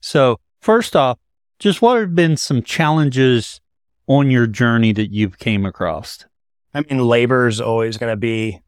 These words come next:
Speaker 2: that high <laughs> challenge for, for me. I'm a one-man operation, uh, to a lot of the degree. I do have help here and there. My dad's been amazing help, but he also, he's got a full-time job. He's doing this on, you know, nights and weekends with me and, and filling in where I,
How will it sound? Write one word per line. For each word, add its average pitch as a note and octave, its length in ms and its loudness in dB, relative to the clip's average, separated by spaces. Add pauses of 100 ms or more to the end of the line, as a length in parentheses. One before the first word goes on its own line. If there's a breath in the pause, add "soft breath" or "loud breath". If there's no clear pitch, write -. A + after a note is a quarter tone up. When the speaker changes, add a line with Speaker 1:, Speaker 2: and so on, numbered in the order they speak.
Speaker 2:
that G#2+ 240 -4 (120)
high A#2 220 -2
<laughs> - 20 -4
challenge A2 460 -2
for, A2 340 -2
for A2+ 100 -6
me. A2+ 180 -12 (560)
I'm B2+ 120 -2
a A#2+ 40 2
one-man D#3 320 2
operation, C#3+ 800 -2 (200)
uh, A#2 240 -8
to A#2 340 -2
a A2+ 120 -6
lot A#2+ 220 2
of C3 60 0
the C3 80 0
degree. C#3+ 420 0
I G#2+ 160 -4
do B2 140 0
have A#2+ 180 -2
help B2 280 0
here C3+ 180 0
and B2+ 100 0
there. B2+ 300 0 (180)
My G#2+ 140 -2
dad's C#3 360 0
been B2+ 400 0 (120)
amazing B2+ 380 2
help, C#3 260 0 (420)
but B2+ 240 0
he C3 120 2
also, B2 320 0
he's A#2+ 140 -2
got A#2 140 2
a A2 40 -4
full-time A#2 400 -2
job. A#2 260 2
He's A#2 160 0
doing A#2 220 0
this A2+ 160 -6
on, A2+ 360 -6
you A2+ 100 -8
know, G2+ 60 -8
nights A2+ 280 -4
and A2+ 80 -8
weekends G#2+ 340 -8
with G#2 200 -6
me G#2 160 -6
and, G2 180 -8 (280)
and G2+ 180 -4
filling A2 260 2
in A2 280 0
where G#2+ 140 2
I, G#2+ 100 0